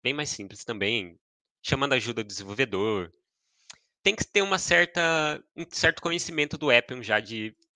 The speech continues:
antemão, né? Você já precisa conhecer ele previamente. É, mas no final dos contos, funciona. Então aqui, ó,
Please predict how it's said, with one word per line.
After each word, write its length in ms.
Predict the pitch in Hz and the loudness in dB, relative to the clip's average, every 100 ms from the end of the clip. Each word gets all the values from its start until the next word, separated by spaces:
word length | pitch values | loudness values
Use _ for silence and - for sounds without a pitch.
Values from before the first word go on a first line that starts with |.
| _ _ _ _ _ _ | _ _ _ _ _ _
antemão, 540 | 120 127 131 113 87 | -6 0 0 0 -2
né? 240 | 87 90 85 | -4 -10 -12
Você 180 | - 104 | -14 -8
já 100 | 98 | -6
precisa 360 | - - - 127 | -6 -10 -6 -4
conhecer 340 | 117 113 - | -4 -6 -4
ele 180 | 107 104 | -4 -4
previamente. 680 | - 107 117 110 - - - _ _ _ _ _ _ _ _ _ _ _ - | 0 2 2 -2 -8 -12 -16 _ _ _ _ _ _ _ _ _ _ _ -4
É, 600 | 110 117 113 113 113 117 _ _ _ _ | 0 2 2 2 0 -4 _ _ _ _
mas 200 | - 277 | -4 -2
no 80 | 226 | -4
final 200 | - 190 | -4 -2
dos 100 | 202 | -2
contos, 420 | - 175 185 - - _ | -4 -6 -8 -14 -20 _
funciona. 540 | 254 269 165 113 98 _ _ | -12 -2 0 0 -2 _ _
Então 220 | - 185 | -4 -2
aqui, 200 | 185 - | -2 -2
ó, 100 | 98 | -4